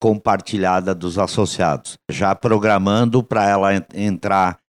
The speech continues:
em fase de teste, pra que daí nós possamos já, todos os associados que vão entrando nessa compartilhada, eles também ter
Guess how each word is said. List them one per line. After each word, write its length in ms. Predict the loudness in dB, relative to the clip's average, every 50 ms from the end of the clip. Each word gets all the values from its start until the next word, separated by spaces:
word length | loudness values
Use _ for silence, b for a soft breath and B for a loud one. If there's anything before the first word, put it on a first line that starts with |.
| _ _ _ -2
em 120 | -2 -2
fase 420 | 0 2 4 4 4 4 4 0 0
de 160 | 0 0 -2
teste, 680 | 0 0 0 2 4 4 2 2 0 -2 -2 -2 -2 -4 _ _
pra 160 | -2 -2 -2
que 180 | -2 -2 -4 -2
daí 540 | 0 2 2 4 4 4 6 6 6 4 4
nós 400 | 4 4 4 4 4 2 0 -2
possamos 800 | -2 -2 -2 -2 -2 -2 0 0 2 2 2 2 2 2 0 0
já, 400 | 0 0 0 2 2 0 -2 -4 -8 _ _ _ _
todos 360 | 0 0 0 0 -2 -4 -2
os 20 |
associados 640 | -2 -2 -2 -4 -6 -6 -4 -2 -2 -2 -2 -4 -8
que 80 | -12 -8
vão 240 | -4 -2 0 2
entrando 720 | 2 0 -2 -2 -4 -2 0 0 0 0 0 -2 -2 -4 -4 _ _ _
nessa 360 | -2 0 0 0 0 -2 -4 -4
compartilhada, 840 | -4 -4 -2 0 0 0 0 0 0 0 2 2 2 0 0 0
eles 220 | -2 -2 -4 -4 -2
também 460 | -2 -2 0 0 0 0 0 0 0
ter 360 | 0 0 2 2 2 2 0